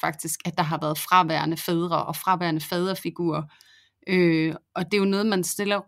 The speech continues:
roligt, øh, ændrer på, hvor at, at mænd ligesom på en eller anden måde får en større, eller i hvert fald anderledes rolle i forhold til børns liv i dag, eller man har i hvert fald sat noget, noget fokus på det. Men,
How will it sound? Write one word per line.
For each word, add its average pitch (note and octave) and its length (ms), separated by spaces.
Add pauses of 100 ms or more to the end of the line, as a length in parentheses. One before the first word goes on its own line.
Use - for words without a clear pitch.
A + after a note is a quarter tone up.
roligt, F#3+ 340 (100)
øh, D#3+ 440
ændrer G#3 260 (100)
på, A#3+ 340
hvor F#3 200
at, E3 200
at E3+ 100
mænd G3 200
ligesom E3+ 380 (280)
på G#3+ 80
en G3+ 40
eller F3+ 140
anden F3+ 60
måde F3+ 140
får F#3+ 180
en E3+ 80
større, F3+ 500
eller D#3+ 180
i E3 60
hvert F3 140
fald - 140
anderledes G3 500
rolle F#3+ 260 (540)
i F3+ 80
forhold F#3 280
til E3+ 120
børns F3 280
liv F#3+ 140
i D#3 140
dag, G3 260
eller E3 160
man E3 140
har E3 60
i - 20
hvert F3+ 120
fald F3+ 140
sat E3+ 220
noget, E3 240
noget E3+ 140
fokus G3+ 340
på G3 180
det. D3+ 160 (580)
Men, F3 340